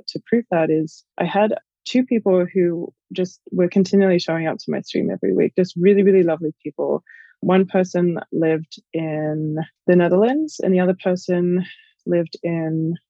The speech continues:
I think, Germany. Yes. And so one of them was helping me so, so much with,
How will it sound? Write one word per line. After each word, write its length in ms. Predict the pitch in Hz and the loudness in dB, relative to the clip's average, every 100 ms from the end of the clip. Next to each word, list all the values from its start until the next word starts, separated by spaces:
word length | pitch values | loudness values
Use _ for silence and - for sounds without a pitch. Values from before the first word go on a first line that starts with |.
| - | -12
I 40 | |
think, 280 | - 170 160 - _ _ - | -4 -2 -2 -8 _ _ 0
Germany. 460 | 202 180 - 202 _ - | 2 2 -2 -8 _ -4
Yes. 500 | - 180 - - - | -4 -4 -12 -20 -8
And 220 | - 190 | 0 0
so 560 | 185 - 185 185 180 - - | 0 0 2 2 0 -4 -4
one 220 | 190 233 | 0 0
of 120 | 254 | 0
them 400 | 214 202 202 196 _ - | 0 0 0 -4 _ -6
was 400 | 185 180 175 175 - | 0 0 0 -6 -12
helping 420 | - 185 185 196 | -6 -4 0 0
me 360 | 180 170 165 - | 0 -2 -4 -6
so, 360 | - - 190 185 | -10 -4 0 0
so 180 | 185 180 | 0 -2
much 320 | 170 156 - | 0 -4 -4
with, 160 | 165 | -4